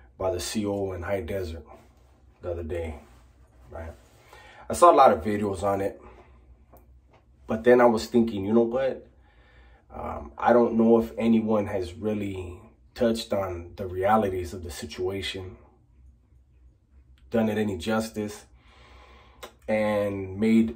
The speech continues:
you guys out here aware of the seriousness and what's going on.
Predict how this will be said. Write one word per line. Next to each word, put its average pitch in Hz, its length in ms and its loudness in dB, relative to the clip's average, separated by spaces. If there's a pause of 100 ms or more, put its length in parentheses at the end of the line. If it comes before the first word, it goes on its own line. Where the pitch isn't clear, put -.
(100)
you 110 380 2
guys 110 380 2
out 90 180 0
here 107 260 2
aware 92 680 -2 (600)
of 95 380 -2 (2750)
the 107 100 -8
seriousness 117 680 4
and 101 100 -2
what's 104 200 -8
going 98 240 -4
on. 90 240 -8